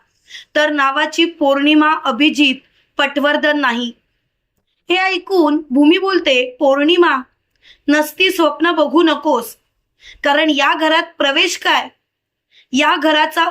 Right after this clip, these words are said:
उंबरठा सुद्धा तुला ओलांडून देणार नाही. आणि या घराचा जर का उंबरठा ओलांडायची हिंमत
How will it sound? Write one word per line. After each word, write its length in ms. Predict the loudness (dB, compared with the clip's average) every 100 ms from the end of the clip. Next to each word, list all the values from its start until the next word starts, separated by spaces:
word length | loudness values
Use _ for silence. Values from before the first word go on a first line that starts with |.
| 0
उंबरठा 520 | -2 0 0 0 -2
सुद्धा 320 | 0 -2 -2
तुला 260 | -2 -2 -2
ओलांडून 600 | -2 -2 -2 -2 0 2
देणार 380 | 0 0 -2 -2
नाही. 380 | -2 -2 -4 -4 _ _ _ _ -20 -14 -4
आणि 240 | 0 2
या 160 | 2 0
घराचा 400 | 0 -2 0 -2
जर 200 | -2 0
का 140 | 0
उंबरठा 580 | 0 -2 -2 -2 0 -2
ओलांडायची 720 | 0 -2 0 -2 -2 -2 0
हिंमत 380 | 0 2 0